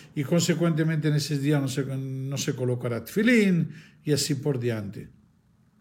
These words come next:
E se a pessoa eventualmente trabalha, que é proibido, não deveria, então todas as, eh, implicâncias, todos os, os derivados, tudo que se deriva da data que se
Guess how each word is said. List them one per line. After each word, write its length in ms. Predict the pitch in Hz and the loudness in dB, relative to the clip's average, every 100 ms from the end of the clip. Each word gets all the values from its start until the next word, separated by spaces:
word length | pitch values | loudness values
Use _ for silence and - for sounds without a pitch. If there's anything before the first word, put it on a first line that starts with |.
| _ _ _ _ _ _ _ - - _ | _ _ _ _ _ _ _ -20 -20 _
E 100 | 170 | 0
se 140 | - | 4
a 40 | 165 | 4
pessoa 460 | 151 151 175 156 | 4 4 6 6
eventualmente 560 | 147 151 147 147 147 143 | 4 0 0 0 -2 -2
trabalha, 540 | 127 139 143 175 151 | 0 2 4 4 4
que 120 | - 147 | 2 -2
é 20 | |
proibido, 560 | 127 135 131 175 151 131 | 0 0 2 4 4 2
não 120 | 127 | 0
deveria, 760 | 127 123 151 240 226 165 151 - - - - | 0 2 4 6 6 6 2 -6 -20 -20 -8
então 180 | 160 | -4
todas 460 | 147 254 320 269 170 | -2 -2 0 0 0
as, 260 | 156 - - | -2 -4 -4
eh, 480 | 143 123 117 117 113 120 120 117 113 _ _ _ _ _ _ _ _ _ _ _ _ | -2 0 0 -2 -2 -4 -4 -6 -10 _ _ _ _ _ _ _ _ _ _ _ _
implicâncias, 720 | 190 185 220 - 240 226 151 | -8 -6 -6 0 2 2 0
todos 340 | 139 220 220 170 | 2 2 4 0
os, 160 | 151 | -4
os 200 | 160 165 | -4 -6
derivados, 760 | 120 147 147 135 143 220 170 139 | -2 0 2 2 2 2 2 0
tudo 240 | 208 220 | -2 -4
que 100 | 208 | -4
se 160 | 180 160 | -4 0
deriva 380 | 147 156 190 170 | 2 2 2 2
da 160 | 139 | 2
data 280 | 143 196 180 | 2 2 2
que 80 | 147 | 0
se 180 | - | 0